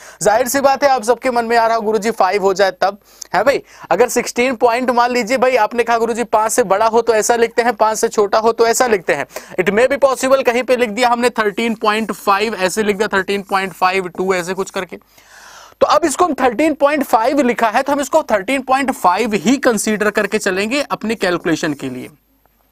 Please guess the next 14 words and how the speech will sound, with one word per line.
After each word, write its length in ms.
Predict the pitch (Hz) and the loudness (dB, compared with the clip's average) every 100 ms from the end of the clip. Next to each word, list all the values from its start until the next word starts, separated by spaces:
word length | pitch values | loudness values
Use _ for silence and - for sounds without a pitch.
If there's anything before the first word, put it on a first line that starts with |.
| _ _ - - - - | _ _ -20 -20 -8 -2
थर्टीन 300 | 180 240 254 | 0 0 0
पॉइंट 240 | 254 254 | 0 0
फ़ाइव, 220 | - 220 - | 0 -2 0
ताकि 260 | 220 311 | 0 0
वैल्यू 300 | 269 226 240 | 2 2 2
हमारा 260 | 226 208 240 | 2 2 2
रिजल्ट 360 | 185 175 233 240 | 0 2 2 2
जो 120 | 220 | 2
है 80 | 240 | 2
बहुत 220 | 202 214 | 0 2
ज्यादा 240 | 214 202 | 2 2
इंटरचेंज 560 | 220 185 202 - 220 170 | -2 -2 -4 -2 -2 0
ना 120 | 165 | -2
हो, 200 | 131 127 | -2 -6